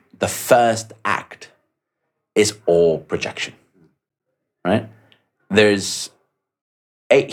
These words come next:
humans that appear on stage, but all eight humans are there to support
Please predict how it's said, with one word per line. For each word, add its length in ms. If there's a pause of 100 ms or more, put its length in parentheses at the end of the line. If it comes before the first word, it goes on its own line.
humans 540 (480)
that 140
appear 260
on 120
stage, 500 (960)
but 180
all 280
eight 280
humans 480
are 100
there 160
to 120
support 500